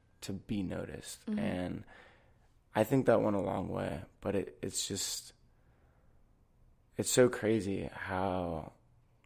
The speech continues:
Speaker 1: in life we as the individual can really think, like, th-, th-, everything else is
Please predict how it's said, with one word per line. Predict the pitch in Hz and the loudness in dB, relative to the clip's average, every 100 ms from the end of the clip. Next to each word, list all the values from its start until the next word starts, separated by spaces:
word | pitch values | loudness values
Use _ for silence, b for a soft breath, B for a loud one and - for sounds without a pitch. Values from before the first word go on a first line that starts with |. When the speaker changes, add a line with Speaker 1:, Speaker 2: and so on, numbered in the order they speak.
| _ _ _ - | _ _ _ -2
Speaker 1:
in | 110 98 | 0 2
life | 98 101 95 - - _ _ _ _ - | 2 2 0 -6 -18 _ _ _ _ -8
we | 101 113 113 104 | -2 0 2 0
as | 101 - | -2 -6
the | - | -4
individual | 113 101 107 104 95 95 87 | -2 0 -2 -2 -2 -2 -4
can | 101 90 92 | -6 -6 -4
really | 117 120 117 107 92 95 b b b b b b b | 2 2 2 0 -4 -10 b b b b b b b
think, | - 107 101 - | -10 -6 -6 -6
like, | 90 82 - - _ - _ _ - | -8 -8 -12 -20 _ -20 _ _ -20
th-, | 95 98 - | -14 -14 -14
th-, | 101 101 - _ - | -16 -16 -18 _ 0
everything | 127 127 117 | 4 4 2
else | 95 85 - | -2 -4 -6
is | 98 87 | -8 -10